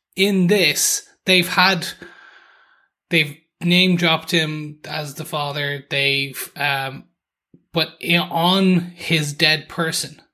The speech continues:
um, he has a scarlet scarab scarf.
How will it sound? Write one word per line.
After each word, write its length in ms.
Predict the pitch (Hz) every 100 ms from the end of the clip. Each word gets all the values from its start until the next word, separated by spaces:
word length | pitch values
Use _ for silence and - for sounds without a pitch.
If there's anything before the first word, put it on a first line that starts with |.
| _ _ _ _ _ _ _ _ _ _ -
um, 240 | 151 143 143
he 380 | - 160 156
has 520 | 139 - 160 151 143 156
a 140 | 160 151
scarlet 1000 | - - - 165 165 160 156 - - - _ _ _ _ _ _ _ _
scarab 1000 | - - - - 151 151 147 143 139 139 - - _ _ -
scarf. 960 | - - - 208 220 175 - -